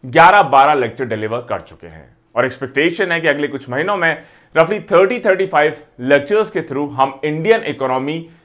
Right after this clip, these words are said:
रमेश सिंह, जो बहुत अच्छी किताब है, मेजर रिसोर्स है इंडियन इकोनॉमी का, और मैं कहूँगा सबसे बेस्ट रिसोर्स कहा जा सकता है, उसके through पूरे डिटेल में कवर आपके साथ हम करेंगे।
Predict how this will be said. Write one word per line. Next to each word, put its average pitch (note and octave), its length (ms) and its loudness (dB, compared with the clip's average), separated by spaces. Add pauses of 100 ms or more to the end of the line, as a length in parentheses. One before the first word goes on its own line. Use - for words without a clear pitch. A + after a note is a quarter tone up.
(180)
रमेश E3 540 4
सिंह, D3 480 -6 (240)
जो E3 100 -2
बहुत C3+ 540 -2 (400)
अच्छी G3+ 380 2
किताब C#3 480 4
है, D#3+ 440 0 (120)
मेजर G3 500 2
रिसोर्स C#3+ 440 -4
है C#3 100 -2
इंडियन B2+ 260 -4
इकोनॉमी A#2 420 -2
का, D3 140 2
और C3+ 160 2
मैं C#3+ 100 -6
कहूँगा D#3+ 160 -6
सबसे F3 260 -6
बेस्ट D#3 480 2
रिसोर्स D3+ 320 -8
कहा A#2 200 -4
जा A2+ 140 -2
सकता A#2 300 -4
है, D#3+ 260 2 (340)
उसके F#3 340 2
through D3+ 280 -6
पूरे A#3 420 -2
डिटेल C3+ 340 -4
में C3+ 160 -8
कवर A2 360 -6 (260)
आपके G#2+ 500 -6
साथ F#2 460 -8
हम F2+ 200 -16 (120)
करेंगे। D2+ 440 -14